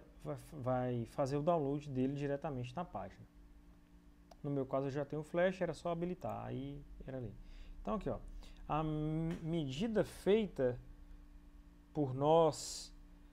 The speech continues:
foi no dia vinte e cinco de março. É, isso aqui é uma simulação pra mostrar onde o sol, é, incide e que não forma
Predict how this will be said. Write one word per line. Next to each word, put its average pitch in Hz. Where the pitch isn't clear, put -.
foi -
no 160
dia 151
vinte 165
e -
cinco 202
de 190
março. 151
É, 135
isso 131
aqui 170
é 180
uma 165
simulação 156
pra -
mostrar 147
onde 190
o 170
sol, 156
é, 127
incide 165
e 156
que 160
não 175
forma 185